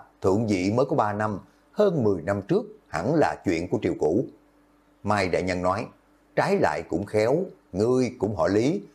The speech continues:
chủ nhân ban đầu của biệt thự này cũng họ Lý, chẳng qua hắn kết cục không có tốt lắm, hy vọng ngươi đừng bước rập khuôn theo hắn. Lý Mộ ngẩng đầu nhìn,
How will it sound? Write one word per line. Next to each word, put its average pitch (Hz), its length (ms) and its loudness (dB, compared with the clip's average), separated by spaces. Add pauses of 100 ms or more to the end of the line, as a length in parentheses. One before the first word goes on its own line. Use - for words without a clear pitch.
(160)
chủ 170 240 2
nhân 156 280 0
ban 143 240 -2
đầu 90 220 2
của 107 60 -2
biệt 92 200 0
thự 87 180 2
này 85 240 0 (160)
cũng 90 260 -2
họ 85 120 2
Lý, 101 300 0 (400)
chẳng 131 260 -2
qua 110 240 0
hắn 113 340 -4
kết 185 200 0
cục 80 160 0 (100)
không 92 140 -2
có 92 120 -2
tốt 110 160 0
lắm, 110 200 -4 (440)
hy 175 260 0
vọng 92 200 -2
ngươi 120 360 0 (100)
đừng 110 260 0
bước 156 160 2 (100)
rập 95 120 2 (140)
khuôn 104 280 0
theo 87 160 0
hắn. 95 200 -4 (880)
Lý 135 220 2
Mộ 82 300 2 (140)
ngẩng 101 240 0
đầu 101 180 0
nhìn, 80 220 -4